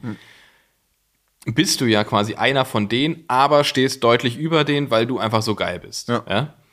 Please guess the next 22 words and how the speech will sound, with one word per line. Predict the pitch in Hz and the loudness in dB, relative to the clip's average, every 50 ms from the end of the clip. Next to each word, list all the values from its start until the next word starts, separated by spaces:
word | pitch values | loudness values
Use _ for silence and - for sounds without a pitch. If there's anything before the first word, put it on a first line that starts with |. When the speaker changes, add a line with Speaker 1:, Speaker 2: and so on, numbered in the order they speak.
| _ _ _ _ _ _ | _ _ _ _ _ _
Speaker 2:
Und | - 117 113 110 | -2 -2 0 2
dann | 117 117 135 156 175 170 - - - - - _ _ _ _ _ _ _ _ _ _ _ _ | 2 0 0 0 -2 -2 -4 -8 -14 -20 -20 _ _ _ _ _ _ _ _ _ _ _ _
hast | - - 139 135 - | -4 -2 -2 -2 -2
du | 139 | 0
da | 127 123 120 | 0 2 2
natürlich | 117 120 139 135 131 | 2 2 0 0 0
noch | 131 117 107 | 0 0 0
eine | 117 113 | 0 0
gewisse | 117 113 104 104 110 110 80 | 0 -2 -2 -2 -4 -4 -2
Anonymität, | 90 101 98 98 98 95 98 101 - - 170 175 196 - | -2 -2 -2 -2 -2 -2 -4 -4 -4 -2 -2 -2 -2 0
aber | - 135 120 | -2 0 0
so | 113 | 0
ein | 104 104 | 0 0
bisschen | 147 170 - 208 - | -2 -2 -2 -2 -2
auch, | 139 - - | -2 -4 -2
ne, | 143 135 160 151 | -2 -2 0 0
weil | 117 101 101 | 0 0 0
so, | - 101 101 98 101 101 | 0 -2 -2 -2 -4 -4
so | 107 98 | -8 -10
ein | 92 | -10
bisschen | - - - 107 101 | -10 -10 -10 -10 -8
Kodex-mäßig. | - - 151 170 170 160 - - 156 156 156 156 160 165 160 - | -6 -4 -2 -2 -2 -4 -4 -6 -6 -6 -4 -4 -6 -6 -8 -8